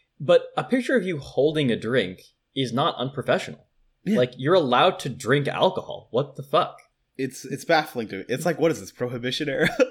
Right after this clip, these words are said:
Speaker 2: Like
Speaker 1: Like, what, like, I mean, like, I, I totally get what, like, th-, there is a point at which it is totally inappropriate. I a hundred percent agree.
Speaker 2: Yeah.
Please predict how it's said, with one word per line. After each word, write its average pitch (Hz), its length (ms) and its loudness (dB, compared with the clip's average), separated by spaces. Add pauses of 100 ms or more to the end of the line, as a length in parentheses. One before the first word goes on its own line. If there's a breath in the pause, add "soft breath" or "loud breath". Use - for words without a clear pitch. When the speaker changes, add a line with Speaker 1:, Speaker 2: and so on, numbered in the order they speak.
Speaker 2:
Like 185 140 0 (180)
Speaker 1:
Like, - 60 -
what, 240 120 10
like, 190 260 2
I 190 60 6
mean, 202 180 0
like, 180 200 4
I, 175 180 4
I 170 100 4
totally 202 440 2 (100)
get 131 240 4
what, 127 160 2
like, 120 140 2 (200)
th-, 151 160 2
there 165 160 8
is 214 200 6
a 196 60 4
point 143 280 0
at 120 100 4
which 120 140 2
it 127 140 2
is 117 120 0
totally 120 380 2
inappropriate. - 580 -8
I 107 100 -2
a - 100 -4
hundred 123 140 0
percent 110 220 -6
agree. 85 300 -8
Speaker 2:
Yeah. 113 220 -6